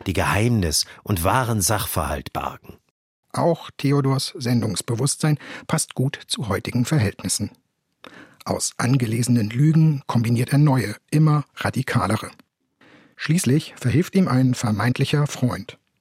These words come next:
Speaker 2: der Jude Benjamin Lenz, zum Durchbruch. Theodor kann einen Arbeiteraufstand niederschlagen,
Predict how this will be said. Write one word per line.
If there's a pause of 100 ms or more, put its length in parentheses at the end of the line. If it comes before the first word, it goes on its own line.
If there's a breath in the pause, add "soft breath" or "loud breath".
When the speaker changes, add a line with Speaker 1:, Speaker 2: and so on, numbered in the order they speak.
(200)
Speaker 2:
der
Jude (160)
Benjamin
Lenz,
zum
Durchbruch. (640 loud breath)
Theodor
kann
einen
Arbeiteraufstand
niederschlagen,